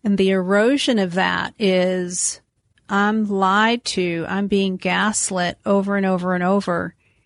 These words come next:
So that radar that I have, that barometer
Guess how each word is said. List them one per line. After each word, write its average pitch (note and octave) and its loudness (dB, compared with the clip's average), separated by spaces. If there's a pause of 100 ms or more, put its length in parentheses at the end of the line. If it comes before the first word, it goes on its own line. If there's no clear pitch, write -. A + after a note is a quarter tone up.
(360)
So - -2
that G3+ 0
radar G3 2
that E3+ -2
I E3+ -2
have, E3+ -4
that F#3+ -2
barometer F#3+ 2